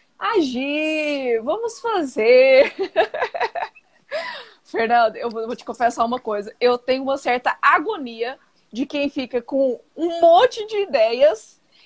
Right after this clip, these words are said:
e não coloca em prática. Eu falo, "Meu filho, vamos lá, vamos mudar o mundo junto", entendeu? Lembrando que o que muda o mundo não são ideias, gente. São ideias que foram colocadas em práticas.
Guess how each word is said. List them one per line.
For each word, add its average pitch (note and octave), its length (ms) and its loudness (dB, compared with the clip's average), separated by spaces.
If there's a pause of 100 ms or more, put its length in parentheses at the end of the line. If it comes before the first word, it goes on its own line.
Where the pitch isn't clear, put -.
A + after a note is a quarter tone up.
e G4 80 -6
não G4 160 -4
coloca F#4+ 460 -2
em B4+ 60 -10
prática. A4 500 -6
Eu G4+ 60 -8
falo, G4 280 -4
"Meu G4+ 200 -14
filho, F#4+ 1000 -4
vamos F#4+ 400 -8
lá, F4+ 460 -6
vamos E4 200 -10
mudar E4 340 -2
o E4+ 100 -16
mundo D#4+ 320 -8
junto", E4+ 520 -6
entendeu? C4+ 680 2 (340)
Lembrando D4+ 480 2
que F#4 100 -8
o F4 60 -8
que F4 160 -10
muda F4+ 460 -4
o C4+ 60 -4
mundo D4 460 -8
não C#4 80 -10
são F4 280 -4
ideias, A#4+ 520 2
gente. B3+ 460 -12 (120)
São D4+ 200 -4
ideias D4 300 -4
que D4 100 -20
foram D#4 320 -4
colocadas D4+ 640 -6
em E4+ 140 -14
práticas. - 760 -6